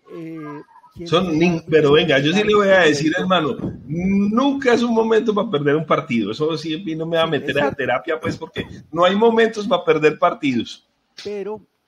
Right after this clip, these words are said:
Speaker 1: el árbitro del partido va a ser el señor Betancur.
Speaker 2: ¿El señor qué?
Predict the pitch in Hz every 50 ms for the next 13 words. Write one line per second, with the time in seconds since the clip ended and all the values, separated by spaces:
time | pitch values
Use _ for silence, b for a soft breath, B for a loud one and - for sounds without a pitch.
0 | _ - 147 143 135 135 151 180 202 208 202 226 - - 175 147 123 117 175 196
1 | - _ 147 127 - - - 135 120 107 - - _ _ _ _ _ _ _ _
2 | _ - - - - - 143 143 135 120 - 170 156 151 151 139 - 120 110 117
3 | 117 113 123 120 - 107 113 _ _ _ - - - - _ _ _ _ _ _
4 | _ _ _ _ _ _ _ _ - - 160 185 185 180 170 170 175 170 - 214
5 | 233 233 185 165 - - -